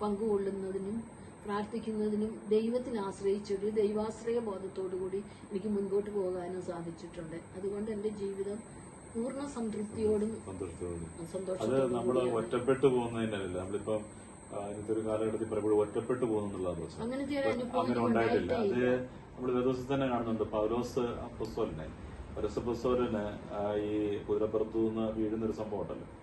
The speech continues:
Speaker 2: അതിനുശേഷം അദ്ദേഹം അന്ധനായിട്ട് കുറേ നാൾ കഴിയുന്നു. അത് കഴിയുമ്പോൾ, ആ, അദ്ദേഹത്തിന്റെ തലയിൽ കൈവച്ച് അനയാസ് പ്രാർത്ഥിക്കുന്നു. കണ്ണിൽ നിന്ന് കൺപോളയിൽ നിന്ന്, കൺപോളയിൽ നിന്ന് ചെതുമ്പൽ പോലെ അടർന്നു വീഴുന്നു. ഇതൊക്കെ നമ്മൾ കാണുന്നുണ്ട്.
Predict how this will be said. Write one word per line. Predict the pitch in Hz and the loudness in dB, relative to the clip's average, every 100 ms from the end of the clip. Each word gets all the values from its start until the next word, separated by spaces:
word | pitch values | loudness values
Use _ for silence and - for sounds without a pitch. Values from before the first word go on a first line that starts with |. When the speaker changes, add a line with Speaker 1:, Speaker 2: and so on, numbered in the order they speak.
| - - - | -16 -16 -6
Speaker 2:
അതിനുശേഷം | 117 135 135 127 123 139 98 92 - - - - 107 | 0 2 4 4 4 0 -2 -6 -12 -16 -16 -12 -6
അദ്ദേഹം | 113 123 127 117 117 120 | 0 2 2 0 -4 -6
അന്ധനായിട്ട് | 117 117 120 117 | -2 0 0 2
കുറേ | 113 107 | 4 4
നാൾ | 110 107 | 4 4
കഴിയുന്നു. | 104 101 104 117 - | 4 4 0 -4 -4
അത് | 107 | 0
കഴിയുമ്പോൾ, | 110 110 107 110 110 107 - - - 104 | 2 2 0 2 2 0 -10 -14 -8 -2
ആ, | 104 107 104 | 0 0 2
അദ്ദേഹത്തിന്റെ | 110 107 107 107 | 2 4 4 4
തലയിൽ | 107 107 | 6 6
കൈവച്ച് | 107 104 101 101 | 6 4 4 2
അനയാസ് | 95 98 98 - | -4 -6 -6 -4
പ്രാർത്ഥിക്കുന്നു. | 95 98 104 98 101 113 113 - - - 110 | -4 -2 -4 -6 -6 -8 -10 -14 -16 -12 -6
കണ്ണിൽ | 107 110 110 | -2 0 0
നിന്ന് | 110 107 104 | 0 -2 -2
കൺപോളയിൽ | 104 104 107 107 107 | -4 2 4 4 2
നിന്ന്, | 107 | -2
കൺപോളയിൽ | 104 - 101 104 104 104 | -6 -8 -2 0 2 2
നിന്ന് | 104 98 | 0 -2
ചെതുമ്പൽ | 104 98 104 | -2 2 4
പോലെ | 104 104 | 4 4
അടർന്നു | 92 95 98 | 0 -2 -2
വീഴുന്നു. | 98 98 107 | 0 0 0
ഇതൊക്കെ | 110 117 | -2 -2
നമ്മൾ | 113 107 | 0 0
കാണുന്നുണ്ട്. | 95 80 - | -2 -8 -10